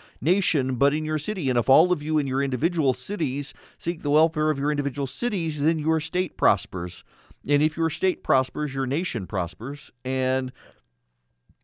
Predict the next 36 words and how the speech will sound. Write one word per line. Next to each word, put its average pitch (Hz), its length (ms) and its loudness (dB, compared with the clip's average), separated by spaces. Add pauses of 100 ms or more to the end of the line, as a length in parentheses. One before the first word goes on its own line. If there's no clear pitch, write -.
we 165 280 -2
get 151 260 0
so 214 320 0
fixed - 540 -10
on 131 180 -4
Washington 104 800 -6 (560)
in 131 80 -4
a 127 40 -2
way 156 140 -2
the 160 100 -6
founders 156 460 -4
never 117 220 -2
intended. 151 480 -6 (360)
And 196 140 6
in 196 80 6
a 202 60 6
way, 220 180 8
it's - 120 2
hard 180 280 4
to 139 80 0
get 101 100 0
away 131 220 4
from, 123 480 0
uh, 107 300 6
honestly, 127 560 4
because 127 840 4
Washington 117 500 0
has 110 140 0
become 107 280 -4
so 110 120 -6
powerful 104 460 -2
in 110 80 -6
ways 104 280 -4
it 76 100 -12
shouldn't. 160 340 -8
But 143 180 0